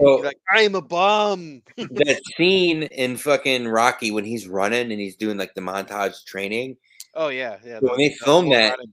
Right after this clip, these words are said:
Speaker 2: thing.
Speaker 1: they didn't pull permits to film that, and they just did it. And those people, like, really looking, like, at packing the meat and stuff, and that are working, they're really looking at him.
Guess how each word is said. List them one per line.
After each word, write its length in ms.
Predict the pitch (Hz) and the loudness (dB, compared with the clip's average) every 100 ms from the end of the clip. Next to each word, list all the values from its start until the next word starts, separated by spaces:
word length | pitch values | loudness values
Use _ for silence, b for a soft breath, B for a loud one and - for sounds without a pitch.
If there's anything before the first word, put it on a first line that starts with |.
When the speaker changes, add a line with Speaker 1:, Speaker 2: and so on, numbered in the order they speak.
| _ | _
Speaker 2:
thing. 140 | 139 139 | -8 0
Speaker 1:
they 160 | 131 | 2
didn't 240 | 151 156 - | 2 0 0
pull 200 | 147 127 | -2 -2
permits 520 | - 120 143 107 - | -2 -2 -2 -4 -8
to 80 | 95 | -12
film 360 | - 101 104 123 | -6 -4 -4 -2
that, 240 | 143 101 | -4 -6
and 100 | 104 | -6
they 100 | 110 | -4
just 260 | 110 101 - | -4 -8 -10
did 180 | 101 107 | -2 2
it. 240 | 143 - b b b | 2 -2 b b b
And 100 | 117 | 0
those 160 | 123 117 | 0 0
people, 380 | - 135 143 131 | -6 -2 2 2
like, 140 | 113 | 0
really 240 | 107 120 117 | 0 0 0
looking, 520 | 101 110 151 143 131 | -2 -2 0 -2 -2
like, 180 | 107 110 | -4 -4
at 100 | 107 _ _ - | -6 _ _ -4
packing 300 | 117 113 113 | -2 -2 -6
the 60 | 101 | -8
meat 240 | 110 113 | -8 -10
and 100 | 110 | -12
stuff, 340 | - 113 110 | -6 -6 -6
and 100 | 110 | -6
that 80 | 101 | -4
are 80 | 95 | -2
working, 300 | 90 104 120 | -2 -4 -6
they're 140 | 107 | -6
really 180 | 107 110 | -4 -4
looking 300 | 95 107 98 | -4 -6 -6
at 140 | 90 | -10
him. 140 | 87 | -10